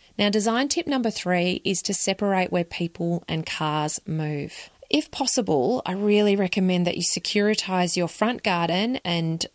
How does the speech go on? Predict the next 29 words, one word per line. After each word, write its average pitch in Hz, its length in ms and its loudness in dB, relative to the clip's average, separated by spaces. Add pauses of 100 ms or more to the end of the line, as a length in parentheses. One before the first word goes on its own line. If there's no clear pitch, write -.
(180)
you 185 100 0
know, 165 80 2
sometimes 185 460 0
your 180 80 0
front - 240 -4
path 208 400 0
as 190 180 0
well 165 320 2
from 170 540 0
your 170 200 -2
driveway. 147 720 -4 (380)
There 214 140 0
are 196 40 -2
far 196 540 0
too 190 240 2
many 170 240 2
sad 170 520 0
and 170 160 -4
terrible 226 480 0
accidents - 600 -2
of 165 240 0
kids - 260 -2
being 170 260 -2
run 165 200 0
over 160 280 0
in 165 200 0
their 160 200 -2
own 151 200 -4
driveways. - 640 -4